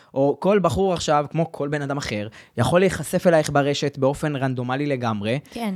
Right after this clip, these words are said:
Speaker 1: ואת, אם, אם את חושבת שמה שאת מעלה עוזר לאנשים,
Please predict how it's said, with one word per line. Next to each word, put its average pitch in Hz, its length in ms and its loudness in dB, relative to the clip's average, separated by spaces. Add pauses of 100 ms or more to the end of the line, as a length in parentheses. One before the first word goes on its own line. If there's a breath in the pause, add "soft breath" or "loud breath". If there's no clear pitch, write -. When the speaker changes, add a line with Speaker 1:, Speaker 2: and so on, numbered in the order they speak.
(140)
Speaker 1:
ואת, 139 760 2
אם, 196 100 2 (280)
אם 165 100 6 (100)
את - 60 4
חושבת 175 360 -2
שמה 151 200 0
שאת 156 200 0
מעלה 151 520 2 (320 loud breath)
עוזר 127 340 2
לאנשים, 151 320 -2